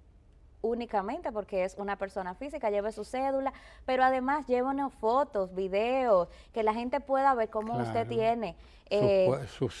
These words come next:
Speaker 2: sus conejos.
Speaker 1: Sí, cómo usted tiene sus conejos, y así mismo vino ella con, con sus fotos, con sus videos, y enamoró. Eh, visitó a diecinueve instituciones públicas, conversó con ellas en una
Speaker 2: Wow.
Speaker 1: mañana, y además,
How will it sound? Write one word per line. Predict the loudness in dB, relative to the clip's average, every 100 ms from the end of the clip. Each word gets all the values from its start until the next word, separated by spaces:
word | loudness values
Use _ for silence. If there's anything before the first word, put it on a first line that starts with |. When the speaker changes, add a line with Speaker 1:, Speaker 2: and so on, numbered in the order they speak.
| -14 -10
Speaker 2:
sus | -6 -4
conejos. | 0 0 0 0
Speaker 1:
Sí, | 0 2
cómo | 2 2
usted | 2 0
tiene | 0 -2
sus | -2 0
conejos, | 2 2 0 -2
y | -2
así | -2 -4
mismo | -6 -4 -2
vino | -2 -2 -2
ella | -2 0 2
con, | 2 -2 -2
con | -6 -6
sus | -6 -6
fotos, | -2 0 0 -2
con | -2 -4
sus | -4 -4
videos, | -4 -4 -6 -8 -12 -18
y | -6 2
enamoró. | 2 2 2 4 6 4 2 -20 -20 -20 -2
Eh, | 2 6 6
visitó | 2 -2 -4 2 8
a | 10 10 10 8 6
diecinueve | 4 -4 -4 0 0 0
instituciones | -2 -4 -4 -4 -4 -4
públicas, | -2 -4 -2 -4
conversó | -4 -4 -6 -6 -4
con | -4
ellas | -4 -4 -6 -8 -20 -12
en | -6 -2
una | 0 2
Speaker 2:
Wow. | 0
Speaker 1:
mañana, | 0 -2 -2 -4 -10 -12
y | 0
además, | 2 2 0 -4 -6